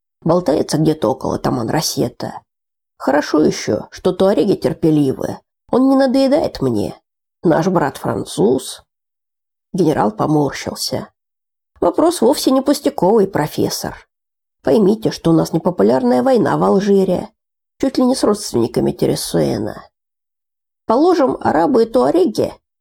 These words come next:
Мне ли вам говорить? Есть еще одно обстоятельство, неизвестное вам.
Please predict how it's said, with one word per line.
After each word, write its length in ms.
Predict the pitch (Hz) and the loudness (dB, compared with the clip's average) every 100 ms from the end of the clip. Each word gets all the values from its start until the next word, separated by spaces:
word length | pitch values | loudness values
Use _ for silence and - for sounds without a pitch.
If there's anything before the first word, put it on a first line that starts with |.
| _ | _
Мне 220 | 196 - | 0 2
ли 80 | 523 | 2
вам 240 | 214 156 151 | 2 0 2
говорить? 680 | 160 160 151 - - - _ _ _ _ _ _ _ _ _ _ _ - | 2 2 0 -4 -10 -20 _ _ _ _ _ _ _ _ _ _ _ -2
Есть 280 | 269 330 349 | 0 2 0
еще 280 | 311 262 | 2 0
одно 240 | 175 151 139 | 2 0 -2
обстоятельство, 760 | - - 160 147 - - - | -2 0 2 0 -4 -10 -4
неизвестное 720 | 147 160 160 151 - - 160 165 | 0 2 2 0 -2 -2 -2 0
вам. 360 | 151 120 - | -2 -6 -10